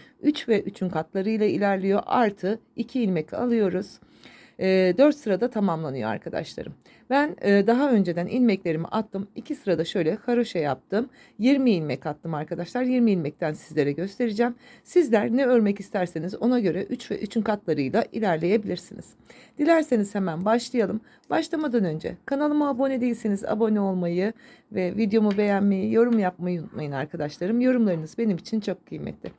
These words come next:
İpimi göstereyim. İpim, e, Ören Bayan'ın bebe yünlerinden.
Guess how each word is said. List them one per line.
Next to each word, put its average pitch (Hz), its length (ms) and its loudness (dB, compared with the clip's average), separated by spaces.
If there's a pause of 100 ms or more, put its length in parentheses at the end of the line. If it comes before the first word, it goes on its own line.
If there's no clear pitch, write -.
(420)
İpimi 311 320 2
göstereyim. 220 720 2
İpim, 262 380 -6 (120)
e, 180 140 -4
Ören 233 560 2
Bayan'ın 190 360 0
bebe 233 180 4
yünlerinden. 170 760 0